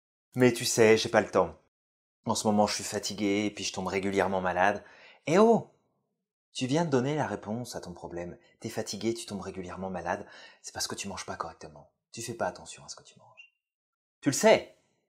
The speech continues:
mais t'en as pas conscience. Pose-toi.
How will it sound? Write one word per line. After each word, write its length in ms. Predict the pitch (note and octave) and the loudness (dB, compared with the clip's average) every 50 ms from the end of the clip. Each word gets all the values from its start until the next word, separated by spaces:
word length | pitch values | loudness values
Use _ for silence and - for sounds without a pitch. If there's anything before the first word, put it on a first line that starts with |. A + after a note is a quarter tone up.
| _ _ | _ _
mais 80 | - F2+ | -14 -14
t'en 140 | F2+ F#2+ F2+ | -10 -10 -10
as 60 | E2 | -10
pas 120 | F2+ F2 | -10 -12
conscience. 580 | - F2 F2 - - - - - - - - _ _ _ _ _ _ _ _ _ _ _ _ - | -14 -14 -16 -18 -18 -18 -20 -20 -20 -20 -20 _ _ _ _ _ _ _ _ _ _ _ _ -2
Pose-toi. 520 | C3+ B2 - - - G2 F2+ - - - | 0 0 0 -2 -4 -6 -8 -10 -12 -16